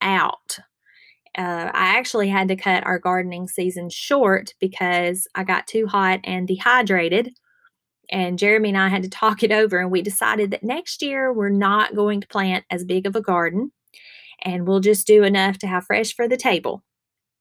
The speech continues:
And he went ahead and made a list of what we're gonna plant next spring. My mom said, "Good for him. He needs to print it off and make you sign it." So that probably gives you an indication of my gardening desires.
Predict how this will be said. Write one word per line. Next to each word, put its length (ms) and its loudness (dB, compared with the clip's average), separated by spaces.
And 140 4
he 80 6
went 200 4
ahead 320 2
and 120 4
made 160 2
a 40 4
list 640 2
of 140 -6
what 200 4
we're 120 -2
gonna 180 2
plant 380 -6
next 260 -4
spring. 460 -4
My 160 0
mom 580 4
said, 720 0
"Good 260 2
for 120 -2
him. 440 -2
He 120 -4
needs 240 -6
to 80 -16
print 200 -6
it 80 -2
off 220 0
and 80 -4
make 220 -4
you 80 -4
sign 260 -2
it." 120 -12
So 360 0
that 180 -2
probably 320 4
gives 380 0
you 340 0
an 160 -6
indication 920 0
of 460 2
my 180 0
gardening 640 2
desires. 680 -2